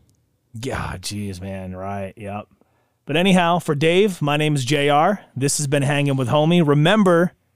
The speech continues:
it's cool to be you. Get in your questions for Q and A. Send us a D M, send us a audio message, whatever, whatever.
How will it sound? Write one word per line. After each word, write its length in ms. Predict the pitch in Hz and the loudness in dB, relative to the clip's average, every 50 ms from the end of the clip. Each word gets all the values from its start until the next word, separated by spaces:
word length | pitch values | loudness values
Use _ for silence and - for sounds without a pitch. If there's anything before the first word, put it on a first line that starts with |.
| _ _ - | _ _ -10
it's 120 | 123 - | -10 -6
cool 200 | - - 175 165 | 0 0 2 2
to 80 | 156 156 | 2 2
be 240 | 147 156 156 151 151 | 2 2 2 4 4
you. 300 | 160 170 190 208 214 - _ _ _ _ _ _ - 123 | 4 4 4 2 2 -2 _ _ _ _ _ _ -10 -4
Get 200 | 117 - 196 214 | -2 0 0 2
in 180 | 247 240 233 214 | 2 4 6 6
your 240 | 220 214 220 226 - | 6 6 4 2 2
questions 600 | - 226 226 214 - - - - 165 143 131 - | 0 0 0 0 0 -2 -2 -2 -2 -2 -4 -6
for 120 | - 135 | -8 -8
Q 240 | 120 - 190 180 180 | -6 -2 0 0 2
and 80 | 180 | 2
A. 180 | 170 151 135 120 | 2 0 -2 -2
Send 300 | 113 - - 151 147 156 | -4 -4 -2 -2 0 0
us 120 | 156 - - | -2 -2 -2
a 40 | 156 | -4
D 280 | 139 135 160 165 165 160 | -2 -2 0 2 2 2
M, 240 | 156 156 156 151 | 2 2 0 0
send 260 | - - 147 135 139 139 | -2 -2 -2 -2 -2 -2
us 160 | 135 - - | -4 -2 -2
a 320 | 139 135 131 127 127 - _ _ _ _ _ _ _ _ - | -2 0 0 -2 -4 -6 _ _ _ _ _ _ _ _ -4
audio 300 | 139 139 143 143 143 139 | -2 -2 0 0 2 2
message, 420 | 139 139 131 120 - - 131 123 123 | 2 2 0 0 -2 -2 -2 -2 0
whatever, 320 | 123 127 127 123 117 123 | 0 2 2 2 0 0
whatever. 500 | 120 123 123 127 120 113 117 113 110 107 | 0 2 2 0 0 0 -2 -2 -4 -4